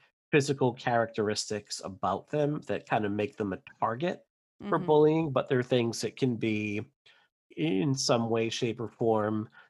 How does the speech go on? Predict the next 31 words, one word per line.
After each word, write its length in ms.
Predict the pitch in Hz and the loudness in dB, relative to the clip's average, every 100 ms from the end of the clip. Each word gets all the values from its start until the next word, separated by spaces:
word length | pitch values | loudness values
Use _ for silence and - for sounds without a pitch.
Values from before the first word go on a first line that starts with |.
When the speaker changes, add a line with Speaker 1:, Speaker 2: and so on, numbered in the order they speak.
| - | -4
Speaker 1:
maybe 400 | 123 120 120 104 | 0 0 0 -2
overcome, 720 | 104 98 90 - 107 147 165 _ _ _ | -2 -6 -8 -4 -2 -2 -8 _ _ _
um, 280 | 120 107 101 | -4 -2 -2
Speaker 2:
Mm-hmm. 100 | - | -4
Speaker 1:
or 80 | 120 | -4
that 160 | 117 | -4
they 100 | 123 | -4
can 180 | 113 113 | -2 -2
kind 220 | 110 113 | 0 -2
of 60 | 107 | -2
shed 420 | - 113 104 101 | -2 0 0 -2
and 160 | 98 92 | -6 -6
escape 420 | - - 120 117 | -8 -4 -4 -4
from. 460 | - 101 92 90 104 - - - | -4 -2 -2 -6 -10 -18 -20 -8
Um, 220 | 123 107 | -6 -4
but 140 | 113 127 | -4 0
Mike 260 | 113 107 | -2 -2
and 140 | 107 104 | -6 -4
Bev 260 | 101 95 | -2 -2
aren't 240 | 98 104 - | -4 -6 -6
gonna 160 | 101 | -8
really 280 | 95 92 90 | -6 -6 -8
have 360 | - 107 104 - | -8 -6 -6 -6
that, 340 | 95 92 - _ _ _ _ _ - | -6 -6 -10 _ _ _ _ _ -2
have 200 | 117 98 | 0 0
Speaker 2:
Mm-hmm. 100 | 104 | -2
Speaker 1:
that 180 | 90 | -4
option. 460 | 87 98 - - 101 | -4 -8 -8 -6 -4
And 120 | 104 | -4
I 100 | 101 | -6
think, 320 | - 110 101 | -4 -4 -4